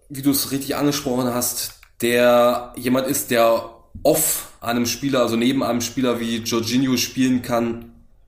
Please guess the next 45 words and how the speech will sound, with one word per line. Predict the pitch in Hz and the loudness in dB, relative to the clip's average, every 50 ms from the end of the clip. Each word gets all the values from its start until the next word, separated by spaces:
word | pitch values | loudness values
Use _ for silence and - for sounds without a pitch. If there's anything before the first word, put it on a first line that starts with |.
| - - | -18 -8
äh, | - 120 | -4 -2
eine | 117 120 120 123 120 | 0 0 2 2 0
la-, | 120 120 120 117 - - - | 0 -2 -2 -4 -6 -12 -4
relativ | 117 131 147 170 160 160 147 131 123 | -2 2 2 2 2 0 -4 -4 0
lange | 123 123 131 147 147 143 139 135 135 131 131 | 0 2 2 4 4 4 4 4 2 0 -2
G-League-Karriere | 123 110 131 151 156 156 156 156 151 - 143 139 127 131 139 135 127 123 120 | -2 -2 -2 -2 -2 -2 -2 -4 -4 -6 -6 -4 -2 0 0 0 0 -2 -2
hat | 131 135 131 - | -2 -4 -4 -6
und | 135 120 113 | -6 -4 -4
da | 113 110 110 | -2 -4 -4
so | 107 117 117 107 107 - - - - - - _ | -2 -2 -4 -4 -6 -10 -16 -20 -20 -20 -20 _
Mini-Einsätze | _ 135 139 143 147 151 151 - 127 139 139 127 135 131 123 - - 143 135 | _ -2 0 2 2 2 2 0 0 0 0 0 -2 -2 -2 -2 -2 -2 -2
in | 131 123 123 | 0 0 0
der | 123 123 117 | 0 0 0
N | 127 123 | -2 -2
B | 123 - - | -2 -2 -4
A | - 123 135 | -2 -2 -2
gesammelt | 135 127 110 120 117 123 127 127 - | 0 0 0 0 0 0 0 -2 -4
hat, | 135 131 127 - - - - - - - _ _ - - | -6 -6 -6 -8 -10 -16 -20 -20 -20 -20 _ _ -16 -4
der | - 139 147 | 0 0 0
jetzt | 147 - - | 0 0 0
zuletzt | 160 165 160 160 - | 0 0 0 0 2
bei | - 147 143 139 139 143 143 151 147 151 - - | 4 4 6 6 6 6 4 2 0 -4 -8 -8
Teneriffa | - 165 160 156 139 131 175 185 - 180 156 151 147 147 139 131 131 | -4 0 0 0 2 2 0 0 2 4 4 6 6 4 4 2 0
nicht | 143 156 160 165 175 165 - - | -2 -2 -2 -2 -4 -6 -6 -2
wirklich | 143 151 147 151 147 151 | -2 0 0 0 -2 -2
den | 147 143 131 | -2 -2 0
Durchbruch | 135 147 143 147 - 139 135 | 2 0 0 0 -4 -10 -8
geschafft | - 139 - 147 135 127 | -8 -6 -6 -4 -6 -4
hat. | 135 127 | -4 -4
Ich | 120 | -4
glaub, | 123 120 120 | -4 -6 -4
die | 131 139 | -4 -4
Saison | 127 123 123 120 131 127 135 135 | -4 -4 -4 -2 -2 -2 -2 -4
muss | 131 123 - | -4 -6 -4
man, | - 127 120 123 120 - | -4 -2 -2 -2 -2 -4
kann | - - 123 | -6 -4 -2
man | 123 127 | 0 0
nicht | 139 135 - - | -2 -2 -4 -6
wirklich | 135 131 127 120 117 | -8 -8 -8 -8 -4
werten, | 120 120 120 123 - 113 123 | -2 -2 0 0 -2 -2 -4
muss | 123 120 - | -4 -4 -4
man | - 120 80 | -6 -6 -4
eher | 95 120 117 | -4 -4 -4
so | 113 117 | -4 -4
schauen, | 117 - 120 120 123 120 | -4 -2 -2 0 -2 -2